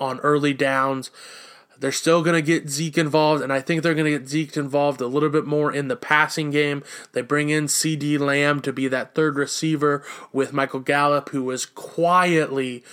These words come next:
one of the best number two receivers, if not the best number two receiver,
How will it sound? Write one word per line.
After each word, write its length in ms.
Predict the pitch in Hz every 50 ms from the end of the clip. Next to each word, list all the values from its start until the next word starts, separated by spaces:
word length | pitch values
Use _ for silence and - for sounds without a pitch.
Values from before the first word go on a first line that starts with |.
| - - - -
one 380 | - 131 143 147 143 143 139 135
of 360 | - - 139 139 139 131 131
the 120 | 127 135 127
best 540 | 127 _ - 160 151 160 151 - - -
number 380 | - 151 139 147 147 135 143 135
two 480 | - - - - 143 135 135 135 135 123
receivers, 640 | 113 131 127 - - 139 139 135 127 131 127 120
if 180 | 139 147 147 -
not 360 | - 147 139 104 80 135 123
the 220 | - 170 185 196 190
best 380 | 147 135 131 123 120 - -
number 300 | 131 139 139 139 127 131
two 220 | 120 - - 135 135
receiver, 560 | 131 120 - - 127 135 135 120 123 120